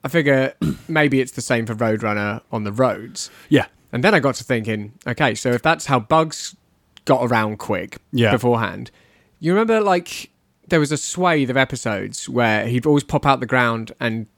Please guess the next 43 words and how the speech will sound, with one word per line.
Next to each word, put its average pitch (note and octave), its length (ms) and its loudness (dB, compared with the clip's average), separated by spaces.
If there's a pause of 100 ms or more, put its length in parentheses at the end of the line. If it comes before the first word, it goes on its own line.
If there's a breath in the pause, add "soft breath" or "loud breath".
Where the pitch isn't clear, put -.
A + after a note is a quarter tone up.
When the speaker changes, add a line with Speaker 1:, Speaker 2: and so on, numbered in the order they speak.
(100)
Speaker 1:
think B2 220 0
he'd A2 140 -4
taken A#2+ 320 0
a A2+ 60 -2
wrong A2+ 300 -2
turn? B2 460 -2
Speaker 2:
Yeah, C#3 200 4
yeah, G#2+ 260 2 (140)
yeah. G#2 200 0 (220)
'Cause C3+ 140 4
he B2 140 4
should B2+ 220 0
have G#2+ 80 -4
turned A2+ 200 2
left A2 180 2
at A#2+ 80 2
Albuquerque. G2+ 600 -2 (100)
Speaker 1:
Was F#3 300 -2
there E3+ 280 2
always, D#3 440 2
like, B2+ 260 0
another C#3+ 320 0
Bugs B2 300 -2
who B2 80 -2
also B2 260 0
took A2+ 180 -6
a A2+ 40 -4
wrong G#2+ 200 -4
turn G2+ 220 -4
and A2+ 100 -6
then A#2 140 -2
one B2+ 220 4
Bug A2 220 0
somewhere A2+ 440 2
that G2+ 220 -6 (240)
just B2 200 -2
went G2+ 160 0
exactly A2+ 380 -2
where G2 140 -4
he's A#2 140 -6
intending G#2+ 360 -4
to A2 80 -6
go? A2+ 200 -2